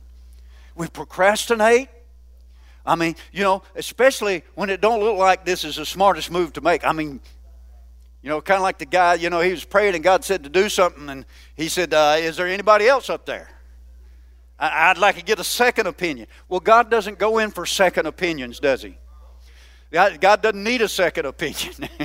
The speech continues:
<laughs> Amen. When God says do it, we do it. And so we need to understand that. Look over, if you will, in the, in the, uh, Luke's gospel. Procrastination and, and excuse making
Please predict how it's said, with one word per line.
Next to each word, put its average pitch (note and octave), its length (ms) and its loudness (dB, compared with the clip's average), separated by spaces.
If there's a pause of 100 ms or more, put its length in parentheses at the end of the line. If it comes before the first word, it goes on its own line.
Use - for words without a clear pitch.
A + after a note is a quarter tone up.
<laughs> D#3 160 -6
Amen. D#3+ 300 -6 (460)
When F#3 140 -2
God G3+ 220 0
says F#3 260 -4
do B3 200 -8
it, G3+ 100 -8
we G3+ 120 -10
do C4 260 -4
it. - 140 -10 (720)
And F3 100 -6
so G#3+ 120 0
we G#3 140 -4
need A3 200 -4
to G#3 140 -2
understand G3 600 -4
that. G#2 220 -6 (360)
Look A3 220 -6
over, F#3 240 2
if - 140 -8
you D3 80 -10
will, C#3+ 280 0
in B2+ 100 -6
the, A#2 140 -6 (240)
in C3 160 -8
the, A2+ 120 -4 (100)
uh, G2 280 -4 (140)
Luke's C#3+ 600 -8 (100)
gospel. B2 500 -4 (1800)
Procrastination F#3+ 1040 0
and, C3+ 240 -8
and D3 140 -4
excuse F#3 540 -6
making C3+ 480 -6